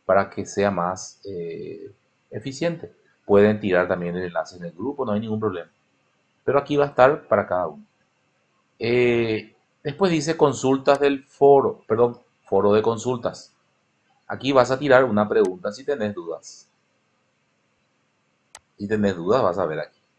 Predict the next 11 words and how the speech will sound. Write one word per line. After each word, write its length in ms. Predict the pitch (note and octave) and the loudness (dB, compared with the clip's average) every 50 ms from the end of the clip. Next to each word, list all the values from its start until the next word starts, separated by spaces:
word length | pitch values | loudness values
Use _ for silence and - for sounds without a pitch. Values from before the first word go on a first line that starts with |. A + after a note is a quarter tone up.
| _ | _
Eh, 280 | F#2 F2 D2+ - - _ _ _ _ _ _ _ _ _ | -20 -20 -20 -20 -20 _ _ _ _ _ _ _ _ _
bueno. 300 | - F2 D#2+ D2+ C#2+ - - _ _ _ _ _ _ _ _ _ _ _ _ _ _ _ _ _ _ _ _ _ _ _ _ _ _ _ _ _ _ _ _ _ _ _ _ _ _ _ _ _ _ _ _ _ _ _ _ _ | -16 -12 -10 -10 -12 -12 -16 _ _ _ _ _ _ _ _ _ _ _ _ _ _ _ _ _ _ _ _ _ _ _ _ _ _ _ _ _ _ _ _ _ _ _ _ _ _ _ _ _ _ _ _ _ _ _ _ _
Realiza, 400 | G2 G2 G2 G#2 G2+ - - - | -2 -2 0 -2 -2 -2 -4 -6
aquí 220 | - - - C3 | -6 -6 -8 -10
puedes 240 | C3+ - A2+ G#2 G2+ | -4 0 0 0 2
realizar 320 | G#2 G#2+ G#2+ G#2+ - G2+ G2 | 2 0 0 0 0 0 -2
la 120 | G2+ G#2+ | -2 -2
consulta, 480 | A2+ A#2 G#2+ - B2 C3 C3+ C3 A#2+ G2+ | -4 -6 -6 -6 -6 -6 -6 -4 -4 -4
dice 220 | F2 F2 E2 F2 | -4 -4 -6 -10
por 120 | F2 E2+ | -10 -10
ahí. 300 | E2 E2 E2+ E2+ E2 - | -10 -10 -14 -18 -20 -20